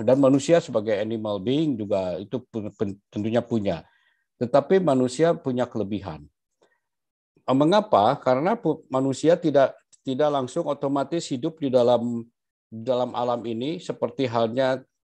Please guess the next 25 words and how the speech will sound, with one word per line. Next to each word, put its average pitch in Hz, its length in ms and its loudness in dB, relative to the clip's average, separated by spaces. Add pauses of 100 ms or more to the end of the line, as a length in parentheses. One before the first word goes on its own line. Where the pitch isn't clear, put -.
(200)
tan-, 110 280 -4 (120)
ternak. 117 400 -4 (160)
Kalau 135 240 4
ternak 139 400 0
atau 117 320 0
animal 120 640 0
itu 120 320 -4
begitu 139 400 -2
lahir 139 320 2
umumnya 127 560 -4
blend 123 480 2
in 160 160 2
dengan 113 400 -2
ke-, 120 160 -4
dengan 110 320 -6
alam 104 480 -2
ya. 98 160 -8 (400)
Begitu 139 320 0
lahir 143 240 4
bisa 123 320 2
lari, 113 320 2
begitu 110 400 -6
lahir 135 240 0
bisa, 127 400 -2 (560)
bisa, 107 640 -2